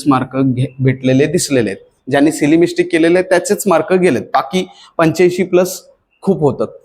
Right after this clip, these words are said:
पण त्याच्या पूर्वीचा जर आपण पेपर पाहिला, तर त्याच्यामध्ये जवळपास सत्तर देखील मार्क घेता आले नाहीत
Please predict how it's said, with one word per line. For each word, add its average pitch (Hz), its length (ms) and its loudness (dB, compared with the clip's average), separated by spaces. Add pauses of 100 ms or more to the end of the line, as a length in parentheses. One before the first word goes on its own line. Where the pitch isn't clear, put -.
(220)
पण 233 140 2
त्याच्या 233 260 2
पूर्वीचा 226 420 2
जर 233 140 4
आपण 220 260 0 (340)
पेपर 190 240 2
पाहिला, 165 320 2 (300)
तर 208 80 2
त्याच्यामध्ये 214 680 2 (500)
जवळपास 220 540 0
सत्तर - 760 -2 (160)
देखील 202 520 2 (160)
मार्क 185 300 0
घेता 151 460 2
आले 143 260 0
नाहीत 139 340 -2